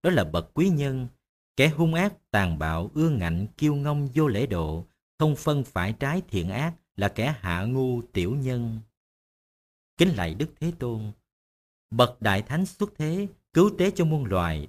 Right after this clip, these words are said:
đến những người hạ tiện, đê hèn, còn cứu khổ ban vui, không bỏ sót từng lớp người nào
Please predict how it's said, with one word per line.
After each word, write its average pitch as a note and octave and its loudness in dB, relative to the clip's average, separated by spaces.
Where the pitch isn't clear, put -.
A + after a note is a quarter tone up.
đến E3+ 2
những C#3+ 2
người F#2+ 0
hạ F2 -4
tiện, E2+ -4
đê C#3 -2
hèn, F2 -4
còn E2 -2
cứu E3 0
khổ F#2 -2
ban B2+ -4
vui, B2+ -6
không D#3+ 0
bỏ G#2+ 0
sót F3+ -2
từng F2+ 2
lớp D3 -2
người G2+ 4
nào D2 -2